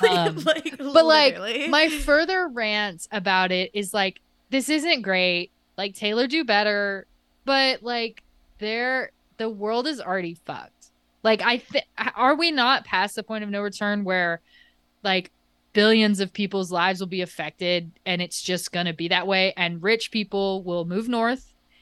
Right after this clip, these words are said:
Speaker 1: and, you know, they're gonna live in Canada and Alaska and they'll be fine.
Speaker 2: <sighs>
Speaker 1: And everybody else,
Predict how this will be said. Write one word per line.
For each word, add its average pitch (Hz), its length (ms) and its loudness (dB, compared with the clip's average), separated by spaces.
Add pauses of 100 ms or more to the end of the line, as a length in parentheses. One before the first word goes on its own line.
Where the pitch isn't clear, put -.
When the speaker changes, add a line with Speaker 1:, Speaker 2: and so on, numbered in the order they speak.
(160)
Speaker 1:
and, 175 320 0
you 185 80 -2
know, 170 260 -2
they're 175 140 -4
gonna 180 180 -6
live 190 140 0
in 214 100 -2
Canada 220 380 2
and 208 120 2
Alaska 208 640 0 (200)
and 196 120 -4
they'll 185 100 -2
be 226 120 -4
fine. 254 540 0
Speaker 2:
<sighs> - 40 -20
Speaker 1:
And 202 140 -4
everybody 202 420 -2
else, 226 600 -2